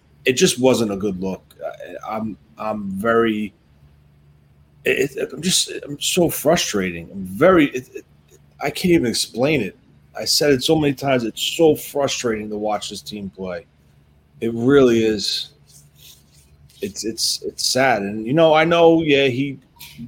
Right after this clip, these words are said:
we got into the end zone. We took the lead. I understand that. But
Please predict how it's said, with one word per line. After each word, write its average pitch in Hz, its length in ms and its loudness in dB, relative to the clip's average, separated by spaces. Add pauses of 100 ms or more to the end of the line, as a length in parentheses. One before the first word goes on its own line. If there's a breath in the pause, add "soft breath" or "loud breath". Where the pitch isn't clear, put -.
we 127 220 2
got 127 280 4
into 135 180 -6
the 131 120 2
end 127 160 2
zone. 127 220 2
We 127 100 4
took 127 220 -6
the 135 100 0
lead. 101 300 -4
I 107 140 -4
understand 123 600 0
that. 87 280 -8 (800)
But 110 360 -2